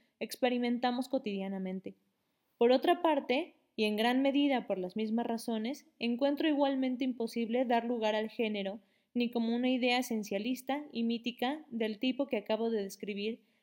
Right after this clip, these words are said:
ni como la idea liberal burguesa estimulada por los anuncios de los medios. Algún día,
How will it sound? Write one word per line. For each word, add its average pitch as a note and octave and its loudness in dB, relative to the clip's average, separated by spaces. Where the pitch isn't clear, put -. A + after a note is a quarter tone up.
ni A#3+ 0
como A#3 0
la G#3+ 0
idea A3 0
liberal A3 0
burguesa G#3+ 0
estimulada G#3+ -2
por A3 -6
los G3+ -6
anuncios G#3+ -2
de A3 -2
los F#3 -4
medios. G3 -4
Algún A#3+ 2
día, C4+ 2